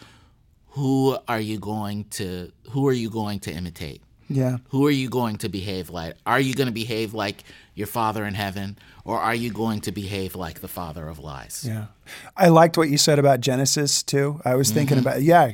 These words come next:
Speaker 2: he, from the get-go, is subtle.
Speaker 1: Mm-hmm.
Speaker 2: Uh,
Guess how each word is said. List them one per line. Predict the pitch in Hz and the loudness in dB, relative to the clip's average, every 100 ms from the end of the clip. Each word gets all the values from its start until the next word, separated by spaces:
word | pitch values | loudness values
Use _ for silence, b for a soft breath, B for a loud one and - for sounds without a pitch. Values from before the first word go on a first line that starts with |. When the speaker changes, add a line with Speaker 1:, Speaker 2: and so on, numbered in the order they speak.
| 120 | -4
Speaker 2:
he, | 131 151 151 151 - | -2 2 2 0 -6
from | - 156 165 | -2 4 6
the | 147 | 6
get-go, | 127 147 151 120 104 101 - b b b b b _ | 4 2 2 -6 -6 -8 -12 b b b b b _
is | - 139 131 120 120 - - _ | 0 2 4 2 2 0 -2 _
subtle. | - - - 123 123 139 151 151 156 - _ | 2 4 4 2 0 0 0 0 -4 -12 _
Speaker 1:
Mm-hmm. | 127 131 120 120 156 - | -6 -4 -4 -4 -6 -4
Speaker 2:
Uh, | 131 127 123 120 120 | -2 0 -2 -4 -6